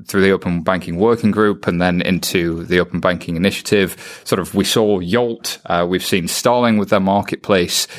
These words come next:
It's sort of been there, it's been around, but has it caught fire? This is an interesting initiative, and it's interesting that it's government backed as well. But then there's a bank here getting a lot of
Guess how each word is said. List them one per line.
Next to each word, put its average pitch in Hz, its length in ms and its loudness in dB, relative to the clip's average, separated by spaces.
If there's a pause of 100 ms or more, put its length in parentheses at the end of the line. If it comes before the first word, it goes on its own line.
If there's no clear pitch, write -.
(160)
It's - 140 -8
sort 160 220 2
of 143 240 -4 (360)
been 156 280 2
there, 151 340 4
it's - 140 -4
been 143 180 2
around, 139 400 2
but - 140 -2
has 131 220 0
it - 80 -2
caught 127 260 0
fire? 131 360 2
This 139 240 2
is 143 80 2
an 135 80 2
interesting 120 440 0
initiative, 104 420 0
and 101 140 2
it's 104 160 0
interesting 151 360 0
that 110 60 0
it's - 140 -8
government 90 400 0
backed - 400 -4
as 87 120 -6
well. 95 360 2 (200)
But 113 200 2
then 113 180 2
there's 101 140 2
a 98 60 0
bank 107 260 0
here 98 160 2
getting 95 240 2
a 95 40 2
lot 98 160 2
of - 240 -4